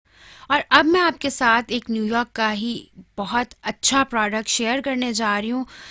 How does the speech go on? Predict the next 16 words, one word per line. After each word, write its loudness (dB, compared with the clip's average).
so -2
उसको -4
आपने 0
miss 2
नहीं 2
करना, 0
Video -4
को -6
पूरा 2
watch 2
करें, 0
आपको 4
भी -2
बहुत 0
पसंद -4
आएगा। -10